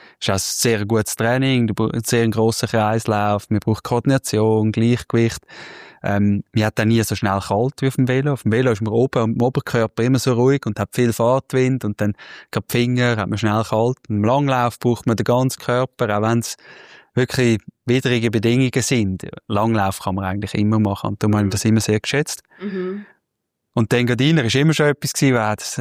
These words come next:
Speaker 1: ich dachte, ah, das ist so ein cooles Event, so viele Leute, äh, sieht es, die Bilder sind immer spektakulär gewesen und dann dachte ich, das wäre dann mal etwas und jetzt, ja, in die Chance gerade genutzt,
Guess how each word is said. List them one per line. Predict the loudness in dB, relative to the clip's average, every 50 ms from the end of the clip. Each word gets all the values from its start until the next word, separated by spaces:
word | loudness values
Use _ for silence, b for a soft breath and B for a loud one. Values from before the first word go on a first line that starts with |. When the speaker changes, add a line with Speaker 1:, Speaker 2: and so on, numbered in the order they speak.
| -4
Speaker 1:
ich | -4 -2
dachte, | -2 -2 -2 -2 -6 -8 -6
ah, | -6
das | -6 -4
ist | -2
so | -2 -2
ein | -2
cooles | 0 0 2 2 4 4
Event, | 2 2 2 2 2 0 0
so | -2 -2
viele | 0 0 2 2
Leute, | 4 4 4 4 4 2 0 0 _ -2 0 2
äh, | 2 2 2 2 2 0 0 -2 -4
sieht | -2 0 0 -2 -2 -4 -6
es, | -6 -6 -6 -12
die | _ _ _ 0
Bilder | 2 2 2 2 2 0 0
sind | 0 2 2 2
immer | 4 4 2 0 -2 B B B B B B
spektakulär | -10 -2 -2 -2 -2 0 -2 -4 -4 -4 -2 -2 0 2 2 2 2 0
gewesen | -2 -2 0 2 2 2 2
und | 0 0
dann | -2 -4
dachte | -4 -2 -4 -4
ich, | -4
das | -2 -4 -2 0
wäre | 2 0 0 0
dann | 0 0
mal | 0 2 2
etwas | 2 0 0 0 -2 -2 0 0
und | 0 0
jetzt, | 0 -2 -2 -4 -8 -8 _ B B B B B B B B B
ja, | -4 -2 0
in | 0 0 0
die | -2
Chance | 0 0 0 0 0 0 -2 -4
gerade | -2 -2 -2 -2
genutzt, | 0 0 0 0 0 -4 -10 -12 -16 -20